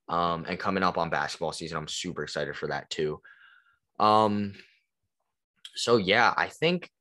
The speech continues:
I think that's pretty much it, uh, for the Rutgers Illinois game. Um, you know, moving on to, uh, next,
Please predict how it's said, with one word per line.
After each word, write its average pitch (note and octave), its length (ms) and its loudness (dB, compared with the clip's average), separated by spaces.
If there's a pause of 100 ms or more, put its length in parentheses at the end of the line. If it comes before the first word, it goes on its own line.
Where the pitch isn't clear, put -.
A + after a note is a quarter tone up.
(680)
I F2+ 120 -2
think E3 340 -2
that's G#3 260 2
pretty A2+ 400 2
much G#2 460 0
it, F2+ 340 2 (260)
uh, D#2 640 0
for F2+ 920 0
the F2 320 -6
Rutgers F#2 600 -2
Illinois E2 520 -2
game. D#2+ 440 -8 (720)
Um, F2+ 560 4 (420)
you A2 140 -4
know, A#2 160 2
moving C#3+ 520 0
on A2 720 0 (640)
to, F#2+ 680 -4 (180)
uh, E2+ 460 -4 (100)
next, - 840 -4